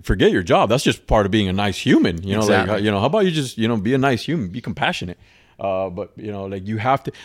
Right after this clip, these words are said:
Speaker 1: there's, there, there has to be a certain level of, of, of, of being a badass. You could be a strong man, a strong woman, be just, be someone that labels, you know, you could get labeled a badass, but, but at the end of, at the other end of that label, there needs to be,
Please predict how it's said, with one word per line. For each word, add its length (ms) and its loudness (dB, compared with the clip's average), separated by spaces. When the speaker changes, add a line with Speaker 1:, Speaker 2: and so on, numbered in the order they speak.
Speaker 1:
there's, 280 2
there, 220 0
there 220 0
has 220 2
to 60 -4
be 100 2
a 40 2
certain 300 0
level 340 4
of, 140 -4
of, 320 0
of, 360 -2
of 360 -6
being 200 0
a 60 -4
badass. 540 -2
You 80 -4
could 100 -6
be 80 0
a 60 0
strong 340 -2
man, 220 0
a 40 -4
strong 320 -4
woman, 280 -2
be 160 -4
just, 240 -12
be 100 2
someone 380 4
that 120 6
labels, 460 4
you 180 0
know, 60 4
you 180 4
could 120 -4
get 120 4
labeled 300 6
a 40 2
badass, 440 4
but, 260 0
but 180 0
at 120 -2
the 80 2
end 100 2
of, 120 0
at 120 -2
the 120 2
other 200 4
end 180 2
of 60 4
that 180 2
label, 340 0
there 80 2
needs 220 2
to 80 -6
be, 180 -2